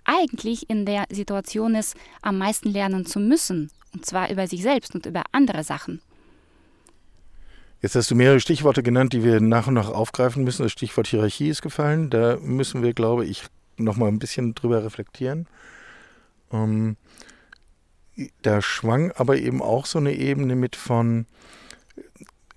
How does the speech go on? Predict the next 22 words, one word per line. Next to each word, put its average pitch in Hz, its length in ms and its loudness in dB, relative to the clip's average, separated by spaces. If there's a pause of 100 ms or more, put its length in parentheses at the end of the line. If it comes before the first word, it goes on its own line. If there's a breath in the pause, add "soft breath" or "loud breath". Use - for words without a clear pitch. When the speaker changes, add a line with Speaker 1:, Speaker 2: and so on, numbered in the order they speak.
(100)
Speaker 2:
wie 113 220 -4
kann 127 240 -2
ich 127 100 -4
das - 280 -4
eigentlich 101 480 -2
auslösen 147 840 -2
und 123 160 -4
wie 123 80 -2
kann 131 160 -2
ich 127 140 -2
es 113 120 -4
auch, - 460 -6
auch - 240 -8
steuern? 110 640 -4
Wie 87 80 -10
kann 107 160 -4
ich 107 180 -6
auch - 120 -12
einen 92 260 -4
Erfolg 117 640 -6
beschreiben? 80 720 -6 (1400 soft breath)
Ähm, 90 460 -2